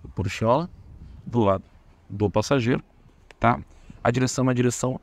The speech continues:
elétrica. E essa aqui é a imagem que você vai encontrar referente a essa Chevrolet Spin, né? Versão de entrada aí com a tampa do capô aberta. Mas eu imagino que você quer saber valor,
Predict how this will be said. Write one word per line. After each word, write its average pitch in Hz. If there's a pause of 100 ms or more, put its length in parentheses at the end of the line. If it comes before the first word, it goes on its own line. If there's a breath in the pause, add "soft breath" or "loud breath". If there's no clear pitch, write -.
elétrica. 127 (1700 soft breath)
E 131
essa 127
aqui - (320)
é 123
a -
imagem 113
que -
você 113
vai 113
encontrar 107
referente 104
a -
essa 104
Chevrolet 104
Spin, 113 (500 soft breath)
né? 101
Versão 101
de 98
entrada 123
aí 135
com -
a - (180)
tampa 165
do 151
capô -
aberta. 110
Mas 208 (580 soft breath)
eu -
imagino 160
que -
você -
quer 143
saber 135
valor, 156